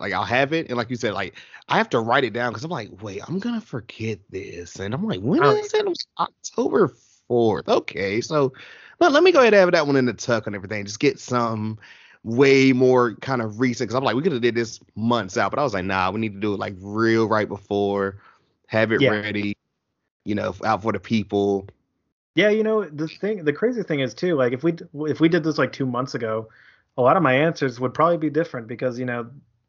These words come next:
Speaker 2: owning a business really evolves constantly.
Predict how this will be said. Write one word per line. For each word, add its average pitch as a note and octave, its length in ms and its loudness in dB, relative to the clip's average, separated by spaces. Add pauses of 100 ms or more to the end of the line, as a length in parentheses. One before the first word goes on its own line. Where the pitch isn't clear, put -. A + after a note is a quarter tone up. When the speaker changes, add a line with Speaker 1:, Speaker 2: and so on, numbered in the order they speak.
Speaker 2:
owning C3 280 -2
a B2+ 40 0
business A2+ 520 -2
really A2+ 300 2
evolves G#2+ 500 -2
constantly. A2+ 680 -4